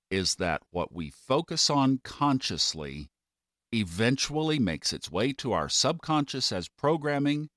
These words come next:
You've heard about that somewhere before. And then ultimately to our reality. And also in reverse, many people today, and I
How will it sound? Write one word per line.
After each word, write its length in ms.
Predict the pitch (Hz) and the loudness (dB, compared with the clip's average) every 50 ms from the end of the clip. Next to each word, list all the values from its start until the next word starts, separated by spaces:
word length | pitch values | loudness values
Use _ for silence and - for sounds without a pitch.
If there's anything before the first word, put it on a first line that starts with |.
| _ _ _ _ | _ _ _ _
You've 200 | - 87 90 82 | -4 -4 -4 -4
heard 160 | - 92 90 | -2 -4 -4
about 320 | 78 73 82 78 76 - - | -2 -2 -2 -2 -2 0 2
that 260 | 156 180 - - - | 2 2 2 0 0
somewhere 380 | - 113 95 92 98 95 90 | 0 2 2 4 4 2 2
before. 460 | 82 80 85 - - 107 113 135 160 - _ _ _ _ _ _ _ _ _ - | 0 -2 -6 -6 -4 -2 -2 -2 -2 -6 _ _ _ _ _ _ _ _ _ 0
And 180 | 127 120 117 120 | 4 4 4 4
then 160 | 120 113 - - - | 4 2 0 -2 0
ultimately 800 | 131 139 143 139 - - 135 131 127 - 113 120 117 117 113 113 _ _ - | 2 2 2 2 2 2 2 2 2 2 0 -2 -2 -2 -4 -8 _ _ -6
to 160 | - 127 110 | -4 -2 0
our 160 | 104 98 95 | 0 2 0
reality. 760 | 95 95 92 90 90 85 80 71 67 65 - - 73 55 - - _ _ _ _ _ _ _ _ _ _ _ _ _ _ | 0 0 -2 0 0 0 0 0 -2 -6 -10 -12 -12 -12 -16 -20 _ _ _ _ _ _ _ _ _ _ _ _ _ _
And 140 | - 110 107 - | -4 -4 -4 -2
also 600 | - 123 147 202 214 - - - 78 67 76 85 - - | 0 0 0 0 0 0 0 0 0 0 -2 -4 -2 0
in 180 | 123 113 113 | 2 2 2
reverse, 800 | 110 107 98 80 80 104 135 202 196 - - - - - - - _ _ _ _ _ _ _ _ _ _ _ _ _ _ _ - | 2 2 -2 -4 -2 -2 -2 -2 -2 -2 -2 0 0 0 0 -2 _ _ _ _ _ _ _ _ _ _ _ _ _ _ _ -4
many 260 | 82 92 131 185 185 | -2 0 2 0 0
people 300 | - - 113 - - 90 | -2 -4 -8 -6 -6 -8
today, 280 | 80 82 73 85 78 80 | -12 -8 -4 -4 -2 -2
and 80 | 98 101 | -2 -2
I 120 | 92 82 | -4 -6